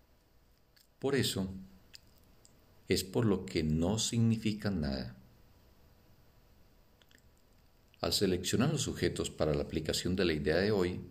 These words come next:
se requiere la acostumbrada especificidad. No temas usar pensamientos buenos ni malos.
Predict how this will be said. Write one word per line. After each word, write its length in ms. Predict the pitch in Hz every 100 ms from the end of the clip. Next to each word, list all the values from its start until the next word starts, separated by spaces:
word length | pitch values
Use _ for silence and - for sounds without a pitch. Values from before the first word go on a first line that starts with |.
| - - - - - - - - - -
se 220 | - 117
requiere 680 | 131 120 113 107 110 113 -
la 200 | 85 80
acostumbrada 1300 | 76 90 80 - - - 76 76 76 127 123 90 - -
especificidad. 1300 | 90 - - 80 - - - 76 78 76 71 67 - - - - - - - - - - - - - - - - - - - - - -
No 300 | 85 82 80
temas 460 | - 92 107 123 -
usar 360 | - - 82 -
pensamientos 720 | 120 113 110 113 113 117 95
buenos 320 | 82 87 107
ni 120 | 113
malos. 500 | 104 78 64 - -